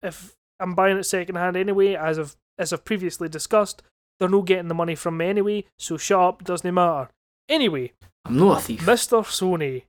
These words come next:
Speaker 1: if you could please tell me what Sony need to do to win the console wars.
Speaker 2: Deliver on the games that they've been advertising for the longest time would probably be a good start.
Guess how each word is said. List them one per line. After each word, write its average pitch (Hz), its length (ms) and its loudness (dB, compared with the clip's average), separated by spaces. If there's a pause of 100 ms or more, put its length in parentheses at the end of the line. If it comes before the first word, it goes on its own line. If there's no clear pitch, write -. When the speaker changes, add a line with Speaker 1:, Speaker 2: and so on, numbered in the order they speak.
(160)
Speaker 1:
if 220 220 -6
you 165 100 -8
could 156 260 -8
please 214 280 -6
tell 170 220 0
me 165 100 0
what 156 220 -4
Sony 175 500 -4 (240)
need 185 220 -10
to 190 80 -12
do 165 260 -4 (200)
to 175 80 -6
win 165 400 -4 (120)
the 165 80 -12
console 151 520 -6
wars. 135 500 -10 (600)
Speaker 2:
Deliver 120 400 4
on 117 360 2
the 117 100 -2
games 110 440 2
that 117 100 2
they've 101 160 -4
been 101 160 0
advertising 117 600 0
for 120 120 -2
the 113 80 0
longest 123 460 0
time 127 260 -2 (500)
would - 160 -8
probably 113 240 4
be 107 80 0
a 107 100 2
good 104 200 0
start. 104 320 -2